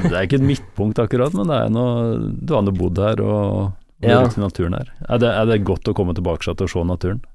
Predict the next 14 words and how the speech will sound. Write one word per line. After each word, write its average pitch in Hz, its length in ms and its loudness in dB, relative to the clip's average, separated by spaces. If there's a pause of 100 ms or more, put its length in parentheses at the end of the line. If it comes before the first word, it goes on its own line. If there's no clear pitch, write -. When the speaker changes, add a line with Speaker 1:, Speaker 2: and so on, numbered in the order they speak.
(200)
Speaker 2:
Ja, 113 120 4
det 131 60 6
er 135 80 6
egentlig 117 300 4
veldig 107 160 4
godt 104 160 2
å 98 80 2
komme 90 160 2
seg 90 160 0
tilbake 92 320 0
hit, - 160 -8
fordi 101 240 0
at, - 200 -4
ehm, 180 640 2